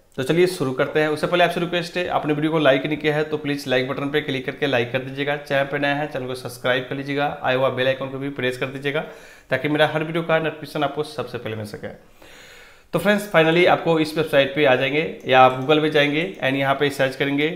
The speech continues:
डीवीटी, डीवीटी सर्च करेंगे, enter करेंगे। उसके बाद सबसे top में ही आपको website का लिंक आ जाएगा, थोड़ा देर wait करेंगे। तो यहाँ पे देख सकते हैं आ चुका है डीवीटी एग्रीकल्चर डॉट बिहार डॉट जी ओ वी डॉट इन। तो यहाँ पे click करेंगे।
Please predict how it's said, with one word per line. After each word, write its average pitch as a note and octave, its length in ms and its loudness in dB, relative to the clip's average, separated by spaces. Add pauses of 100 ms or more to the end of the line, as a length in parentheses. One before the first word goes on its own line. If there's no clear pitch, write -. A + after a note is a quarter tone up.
डीवीटी, C#3 720 -4
डीवीटी C3+ 300 -4
सर्च C#3+ 200 -4
करेंगे, C#3 280 -2 (180)
enter C3+ 240 -4
करेंगे। C#3 420 -2 (140)
उसके D3+ 180 -6
बाद D3 140 4
सबसे D3 280 -4
top C3 300 2
में C#3 80 2
ही C#3+ 140 -2
आपको C3 260 -4
website B2+ 420 -4
का C3+ 80 2
लिंक C3 280 -4
आ A#2+ 100 0
जाएगा, C3+ 280 -2 (240)
थोड़ा B2 100 2
देर A#2+ 140 0
wait C3+ 200 -4
करेंगे। D3 280 -2 (320)
तो C#3+ 60 -2
यहाँ D3 180 8
पे D#3 120 2
देख D3+ 140 -2
सकते D3+ 220 -2
हैं D3 140 2
आ B2 200 4
चुका D3 220 0
है C#3+ 220 2
डीवीटी C#3 440 0 (500)
एग्रीकल्चर C#3 720 4
डॉट C3 260 2
बिहार C3 460 2
डॉट B2 260 2
जी C3+ 60 -4
ओ C#3 60 0
वी D#3 200 -4
डॉट B2 220 0
इन। C#3+ 260 -4 (300)
तो C#3 40 -4
यहाँ C#3 200 6
पे C#3 140 -2
click C3 280 -2
करेंगे। D3+ 300 2